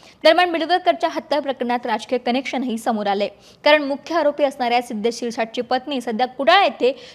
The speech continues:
शिंदे गटाची महिला प्रमुख आहे. सिद्धेश शिरसाट याचं कुटुंब ठाकरेंच्या सेनेमध्ये होतं, मात्र शिंदेची शिवसेना स्थापन झाल्यानंतर सहा महिन्याने सिद्धेश शिरसाटची पत्नी सिद्धी शिरसाट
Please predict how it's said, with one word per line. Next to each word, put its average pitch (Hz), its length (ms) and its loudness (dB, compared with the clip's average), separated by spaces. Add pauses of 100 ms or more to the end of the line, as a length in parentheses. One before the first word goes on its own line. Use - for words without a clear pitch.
शिंदे 330 340 2
गटाची 294 400 -2
महिला 226 360 -2
प्रमुख 214 320 -4
आहे. - 360 -6 (160)
सिद्धेश 320 340 2
शिरसाट 285 280 -2
याचं 269 180 -2
कुटुंब 262 440 -2
ठाकरेंच्या 240 580 -2
सेनेमध्ये 254 500 -2
होतं, 269 300 0 (100)
मात्र 262 280 -2
शिंदेची 233 460 -4
शिवसेना 233 480 -6
स्थापन 220 380 -4
झाल्यानंतर 247 580 0 (340)
सहा 339 220 4
महिन्याने 285 440 0
सिद्धेश 233 380 -2
शिरसाटची 226 440 -6
पत्नी 247 380 -6
सिद्धी 285 380 -2
शिरसाट 247 420 -2